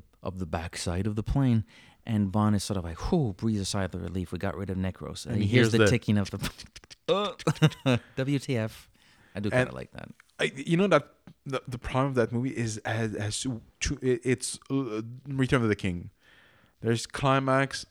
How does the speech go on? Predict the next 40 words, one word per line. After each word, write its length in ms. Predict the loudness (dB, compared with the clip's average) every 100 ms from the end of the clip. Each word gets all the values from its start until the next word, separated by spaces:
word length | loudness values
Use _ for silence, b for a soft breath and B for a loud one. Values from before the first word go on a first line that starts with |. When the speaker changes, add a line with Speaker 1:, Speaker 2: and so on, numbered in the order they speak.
| -12
Speaker 2:
Okay, 300 | -8 -6 -6 -8
well, 240 | -10 -8 -4
y-, 200 | -4 2
like 160 | 2 2
you 80 |
said, 300 | 6 6 6 2 B B B B
uh, 100 | -6
normally, 640 | 0 4 4 4 0 0 -2
uh, 280 | -2 -2 -2 -10 -20 -20 -8
Koskov's 480 | 0 0 4 4 4
dead, 500 | 6 10 10 8 4 -2
uh, 260 | 2 2
Bond 360 | 2 6 6 6
escapes. 560 | 2 2 6 6 6 0
That's 300 | 0 2 2
the 160 | 2 0
climax 520 | 0 0 2 0 0
of 120 | -2 -2
your 100 | -2
movie. 420 | -2 -2 -4 -8
Like 240 | -8 -6 -6
it, 100 | -10 -10 -18 -18 _ b b b b
but 160 | -6
no, 260 | 2 4 4
you 200 | 6 6
have 120 | 6
got 140 | 6 6
another 320 | 6 4 4
climax. 500 | 2 2 2 0 2
Now 140 | 2
they, 180 | 6 4
they, 200 | 4 2
they're 220 | 4 2
gonna 220 | 4 2
help 240 | 4 2 6
up 240 | 4 4
the 220 | 0 2
Mujahideen. 600 | 2 0 0 2 2 0 -2 B B B
So 140 | -2
you, 220 | -2 -4